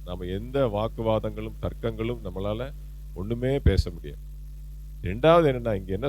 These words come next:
சொல்லப்பட்டிருக்குன்னா, மாட்-, ஆரோக்கியமான உபதேசங்களுக்கு விரோதமாக. அப்ப தவறான உபதேசங்கள், கள்ள தீர்க்க தரிசனங்கள், சத்தியத்தை புரட்டுகிறது, வேதத்தை புரட்டுகிற புரட்டர்கள்,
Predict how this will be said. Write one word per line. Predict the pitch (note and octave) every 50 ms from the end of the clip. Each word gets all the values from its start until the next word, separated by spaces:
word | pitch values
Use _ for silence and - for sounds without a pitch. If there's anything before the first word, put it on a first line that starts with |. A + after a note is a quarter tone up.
| B2+
சொல்லப்பட்டிருக்குன்னா, | A#2 A2 A2 G#2+ - G2 - G2+ F2+ G2 G2 G#2 G2+ F#2+ - - - - -
மாட்-, | F#2+ G2+ A#2+ C#3+ C#3 - - - - -
ஆரோக்கியமான | - G2+ A#2+ C#3 D#3 E3 D#3 D3+ - D#3+ D#3 D#3 D#3 D#3+ F3 F3 E3
உபதேசங்களுக்கு | C#3 C3 B2+ B2+ C3 C3 B2 - B2+ B2 A#2+ B2 B2 A#2
விரோதமாக. | - G#2+ G2 G2 F#2+ F2+ E2+ D#2+ D2+ D2 - - - - -
அப்ப | - F2 F2 - G#2 F#2+ F2+ F2 - - - - - - - -
தவறான | - G2 G#2 A#2 B2+ C3+ C#3+ D3+ D#3 D#3
உபதேசங்கள், | C3+ A2 A#2+ A#2+ B2 B2 A2+ - - A2 G#2 G#2+ A2 G#2 - -
கள்ள | F#2 G2 A#2 B2+ C3+ C3
தீர்க்க | A2+ A2+ A2+ - - G#2+
தரிசனங்கள், | G2 G2+ G2 F#2+ - G2+ G2 G2 F#2 F#2+ G2 G2+ G2+ - - - - -
சத்தியத்தை | - - - G#2+ - - - D3 C#3+ C3+ - - C3 A2 G#2 - -
புரட்டுகிறது, | - - C#3 C#3+ C3+ - D3 A#2+ A2 G#2 G2+ G2 G2+ G2
வேதத்தை | F2 G2 A2+ C3 C3 C3+ C3 - - A#2 A#2 - -
புரட்டுகிற | - A2 B2+ B2 - - B2 A2 A2 G#2 F#2 -
புரட்டர்கள், | - - - B2+ - - B2 G#2+ G#2 G2+ G2 F#2